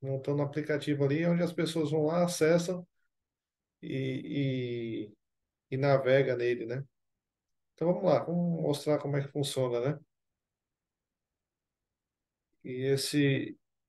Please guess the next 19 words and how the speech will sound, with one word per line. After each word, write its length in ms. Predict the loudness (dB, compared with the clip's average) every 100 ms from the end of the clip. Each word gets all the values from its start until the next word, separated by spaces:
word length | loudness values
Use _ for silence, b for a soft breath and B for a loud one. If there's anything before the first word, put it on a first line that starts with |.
| _
e 80 | -4 0 0
esse 840 | 0 -2 0 0 -2 -4 -6 -8
aplicativo, 640 | -6 -4 0 0 0 -2 2
né, 140 | 0
você 120 | 0
pode 340 | 0 2 2 0
interagir, 720 | 0 2 6 6 6 2 2
né, 260 | 2 0
entre 280 | -2 -2 -2
setores, 640 | -2 -4 0 4 6 4 2
entre 180 | -2
a 60 | -2
organização 520 | -2 -4 -4 -6 -8
toda. 420 | -6 0 0 0 -6 _ _ _ _ _ _ _ _
Então 160 | -10
é 80 | -8
bem 240 | -6 -8
interessante. 540 | -4 0 0 0 -6 -6
Vamos 440 | -6 -6 -6 -10